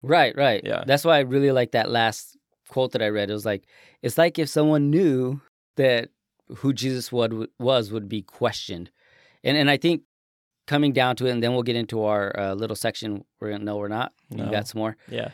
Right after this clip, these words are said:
Speaker 1: Okay. I, I think that, uh, that's the defining thing for us, is that who Jesus is. Uh, and that's where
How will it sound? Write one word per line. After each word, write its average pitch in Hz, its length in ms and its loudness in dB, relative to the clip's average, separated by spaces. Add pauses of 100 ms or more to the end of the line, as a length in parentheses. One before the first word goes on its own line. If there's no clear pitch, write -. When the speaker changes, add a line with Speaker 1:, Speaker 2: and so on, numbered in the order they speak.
(140)
Speaker 1:
Okay. 113 380 0
I, 127 180 4
I 127 60 4
think 165 380 0
that, 123 580 2
uh, 104 300 -4 (920)
that's 127 420 0
the 147 120 0
defining 113 560 -2
thing 113 320 -4
for - 200 -12
us, 98 280 -14 (120)
is 95 300 -6
that 95 300 -4 (800)
who 123 300 -4
Jesus 107 580 -6
is. 87 400 -4 (680)
Uh, 98 200 -4 (100)
and 110 180 -4
that's 117 340 0
where 110 400 2